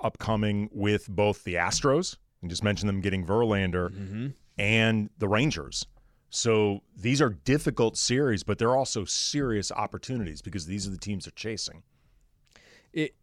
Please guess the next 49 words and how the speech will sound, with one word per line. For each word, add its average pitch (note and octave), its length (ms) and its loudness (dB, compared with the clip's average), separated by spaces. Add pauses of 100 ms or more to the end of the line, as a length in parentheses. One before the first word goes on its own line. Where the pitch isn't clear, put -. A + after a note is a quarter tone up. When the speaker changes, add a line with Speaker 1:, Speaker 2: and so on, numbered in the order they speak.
(100)
Speaker 2:
you D3+ 120 4
know, C#3+ 40 8
certain A3 280 6
Speaker 1:
The - 60 0
Blue D#3 160 6
Speaker 2:
teams D#3 120 6
Speaker 1:
Jays B2 180 6
also, C3 280 6
I F#2+ 40 4
mentioned G#2+ 320 2
them A2 120 2
because F#2+ 160 -2
they're G#2+ 180 4
also A#2+ 300 2
one F#2+ 200 -2
of F#2 60 -6
the F2+ 60 -6
teams F#2 420 -6 (400)
the F#2+ 160 -2
Angels G2+ 300 0
are F2 40 -4
chasing. F2+ 600 -2
Speaker 2:
Yep. G#2+ 160 -4 (460)
Speaker 1:
And F#2+ 520 -2 (340)
like - 140 -20
I - 40 -14
said, A2+ 240 2
they F#2 120 2
may F#2+ 200 2
have F2+ 180 0
that F2+ 120 -2
whole F2+ 220 -2
shortstop. - 640 -6
Speaker 2:
There's C3+ 240 2
certain F3+ 320 2
teams G#2+ 640 -2 (240)
that, G#2 540 -2 (300)
this B2 200 -2
is C#3 100 2
not E3+ 180 4
me D#3+ 120 0
trying C3+ 220 2
to A#2 60 -2
take A2+ 200 -4
a - 40 -10
shot B2+ 320 -2
at A#2+ 100 -6
the B2+ 100 -2
Angels, B2+ 500 -4